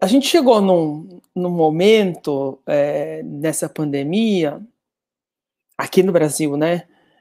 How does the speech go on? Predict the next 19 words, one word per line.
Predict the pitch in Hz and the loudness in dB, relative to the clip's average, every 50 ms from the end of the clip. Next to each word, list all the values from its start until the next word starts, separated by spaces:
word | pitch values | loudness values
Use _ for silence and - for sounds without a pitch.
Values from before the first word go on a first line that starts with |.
| _ _ _ _ - - - | _ _ _ _ -12 -4 0
é, | 156 151 | 0 0
especificamente, | 143 147 - 160 - - 156 - - - 156 143 165 175 202 214 208 208 196 202 - 175 | 0 -2 -6 -8 -4 -6 -6 -6 -6 -6 -6 -2 0 2 2 2 2 0 -2 -6 -10 -10
que | - - 220 | -2 2 4
eu | 220 220 202 | 6 6 6
acho | 190 196 208 220 233 233 226 220 202 - - - - - 175 160 - 208 _ _ _ _ _ _ _ _ _ _ _ _ _ _ _ _ _ _ _ _ _ _ _ _ _ _ | 6 4 4 4 2 2 0 -2 -4 -8 -12 -12 -10 -10 -10 -10 -10 -14 _ _ _ _ _ _ _ _ _ _ _ _ _ _ _ _ _ _ _ _ _ _ _ _ _ _
que | - - - 202 202 202 196 196 196 196 196 196 190 202 | -20 -12 -8 -6 -4 -4 -4 -4 -4 -4 -4 -4 -4 -4
o | 214 | -4
que | 208 - 254 | 0 2 2
a | 233 | 4
gente | 208 247 247 - | 4 2 2 0
precisa | - - 226 208 - 226 208 226 220 | -2 -4 -4 -2 -2 0 0 2 2
mesmo | 214 202 196 196 202 | 2 0 0 0 -2
é | |
s-, | 208 208 - - - - - - - - - - - - - - - | -2 -2 -2 -2 -2 -2 -2 -2 -2 -4 -4 -6 -6 -6 -8 -4 -4
assim, | - - - 202 185 175 | -4 -4 -2 -4 -4 -4
mesmo | 165 165 170 185 196 196 196 196 202 196 196 - 208 220 233 247 254 240 - _ _ _ _ _ _ _ _ _ _ _ _ _ _ _ _ _ _ _ _ _ - | -2 -2 2 4 6 6 8 8 6 4 4 2 2 2 2 2 2 -2 -8 _ _ _ _ _ _ _ _ _ _ _ _ _ _ _ _ _ _ _ _ _ -4
é | - 185 | -4 -2
de | 185 196 | -2 0
vacina. | 175 208 202 - - 165 - - - | 0 0 0 0 0 -2 -4 -6 -10